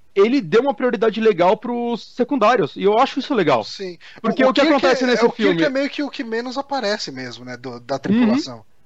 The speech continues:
Speaker 2: Ele tem
Speaker 1: É,
Speaker 2: uma
Speaker 1: não, eu achei
Speaker 2: participação
Speaker 1: isso legal.
Speaker 2: importante, lógico.
Speaker 1: Uhum.
Speaker 2: É, ele, ele é o que resolve, no final das contas, como você
Speaker 1: Sim.
Speaker 2: espera e tal, mas e-, ele dá bastante espaço pra toda a tripulação, isso é bem legal.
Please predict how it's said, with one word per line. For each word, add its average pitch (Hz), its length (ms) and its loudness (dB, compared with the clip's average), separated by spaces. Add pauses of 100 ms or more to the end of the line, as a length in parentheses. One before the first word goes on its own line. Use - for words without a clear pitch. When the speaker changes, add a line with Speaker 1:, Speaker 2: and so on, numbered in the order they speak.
Speaker 2:
Ele 170 140 -4
tem 415 100 2
Speaker 1:
É, - 60 4
Speaker 2:
uma - 100 4
Speaker 1:
não, 392 60 0
eu 359 60 4
achei - 100 4
Speaker 2:
participação 196 340 -2
Speaker 1:
isso 196 80 -8
legal. 123 220 -2
Speaker 2:
importante, 180 280 -6
lógico. 156 500 -6 (260)
Speaker 1:
Uhum. 151 240 -6
Speaker 2:
É, 160 100 -2
ele, 180 140 4 (100)
ele 196 100 6
é 208 40 4
o 185 40 2
que 196 120 -6
resolve, 180 560 0
no 156 80 -16
final 160 200 -12
das 160 160 -8
contas, 160 540 -8
como 143 400 -18
você 110 220 -6
Speaker 1:
Sim. 117 80 -4
Speaker 2:
espera 160 440 -2
e 175 60 -4
tal, 151 340 -4 (360)
mas 185 1040 -4
e-, 175 160 -12
ele 170 200 -2
dá 175 180 0
bastante 196 340 -6
espaço - 360 -2
pra 185 120 -10
toda 170 260 -10
a - 20 -14
tripulação, 214 560 -8
isso 175 120 -8
é 147 40 -14
bem 156 120 -10
legal. 151 360 -10